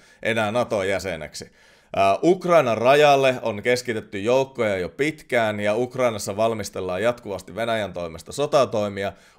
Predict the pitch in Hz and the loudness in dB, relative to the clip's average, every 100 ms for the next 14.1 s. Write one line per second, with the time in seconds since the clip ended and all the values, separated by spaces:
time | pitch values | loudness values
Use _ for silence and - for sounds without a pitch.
0 | _ 147 170 175 151 123 120 - - 107 | _ -2 -2 4 6 6 2 -4 -4 -2
1 | 101 98 107 101 110 104 101 98 95 123 | -2 -2 -4 -4 0 2 2 0 0 0
2 | 135 135 110 110 98 101 98 104 101 - | 0 -2 -4 -8 -6 -2 0 0 -2 -4
3 | 98 92 - - - _ - 90 90 87 | -4 -4 -8 -20 -20 _ -8 -4 -4 -6
4 | _ - 143 143 120 - 110 98 98 - | _ 0 0 0 -4 -2 0 2 -2 -4
5 | 98 98 98 - 98 98 131 127 110 110 | -4 -4 -6 -10 -8 -4 0 0 0 -2
6 | 120 110 - 104 95 120 117 110 101 95 | 0 -2 -2 -4 -2 0 0 0 -2 -6
7 | 101 101 98 95 92 104 101 95 90 87 | -4 -4 -4 -6 -6 -8 -8 -6 -6 -6
8 | 90 87 92 107 110 101 - 87 85 120 | -6 -6 -4 -4 -4 -6 -6 -6 -2 0
9 | 131 110 95 92 87 104 95 85 78 - | 2 -2 -8 -10 -8 -8 -6 -6 -8 -12
10 | - - _ _ 160 165 127 - 92 90 | -16 -20 _ _ 8 8 6 -2 -8 -8
11 | 101 - 165 151 143 123 - 117 107 110 | -4 4 4 6 4 2 2 0 0 -6
12 | - 139 143 123 107 110 101 110 151 151 | 0 2 4 2 -2 -4 -4 -2 -4 -4
13 | 135 131 120 131 123 113 98 101 101 95 | -6 -6 -2 -4 -2 -2 0 0 0 -4